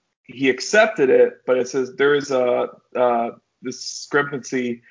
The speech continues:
between purchase information and item information, so it didn't go through. And it's because he changed it.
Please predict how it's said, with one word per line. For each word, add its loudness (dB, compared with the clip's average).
between -4
purchase 0
information 0
and 2
item 4
information, -4
so 6
it 4
didn't 2
go 6
through. 4
And 0
it's -4
because 2
he -4
changed -2
it. -2